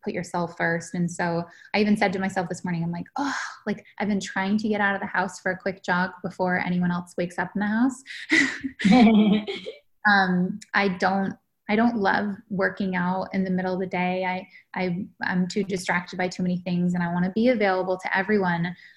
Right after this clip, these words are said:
Speaker 1: Um, and that's my biggest downfall, is that during the day, I do not do anything for myself. I am available around the clock, and I, I almost take pride in it. You know, my, my door is open, whether, even if we're at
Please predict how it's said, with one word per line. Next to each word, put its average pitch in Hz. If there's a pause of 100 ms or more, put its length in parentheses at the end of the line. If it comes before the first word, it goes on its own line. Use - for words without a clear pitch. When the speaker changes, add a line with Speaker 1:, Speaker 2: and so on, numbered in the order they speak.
(120)
Speaker 1:
Um, 180
and 185
that's 180
my 196
biggest 180
downfall, 185
is 175
that 175 (300)
during 247
the 302
day, 190 (140)
I 247
do 269
not 208
do 180
anything 170
for -
myself. - (140)
I 190
am 220
available 190
around 180
the 220
clock, 180
and 165
I, 170 (200)
I 180
almost 226
take 202
pride 175
in 196
it. 240 (200)
You 190
know, 185
my, 170
my 175
door 240
is 247
open, 226
whether, 185
even 202
if 208
we're 202
at 196